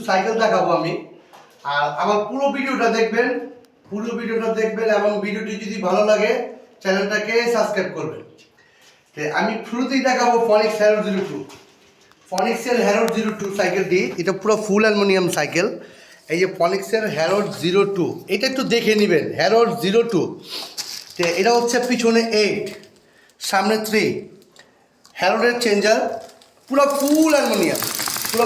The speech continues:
ফুল অ্যালুমিনিয়ামের খুব লাইট ওয়েট একটি সাইকেল, খুব লাইট ওয়েট একটি সাইকেল। তো এই সাইকেলটি ওয়েল ব্রেকের সাইকেল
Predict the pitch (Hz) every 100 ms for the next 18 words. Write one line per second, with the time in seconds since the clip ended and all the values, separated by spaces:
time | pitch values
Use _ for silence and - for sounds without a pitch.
0 | 220 226 247 247 233 233 233 208 220 214
1 | 226 202 202 214 226 214 196 - 139 123
2 | - - - - - 247 269 226 214 214
3 | 214 233 208 185 190 180 165 208 269 -
4 | - - - - - 190 - 247 254 247
5 | 269 254 226 269 214 214 240 277 262 240
6 | 233 214 - 143 -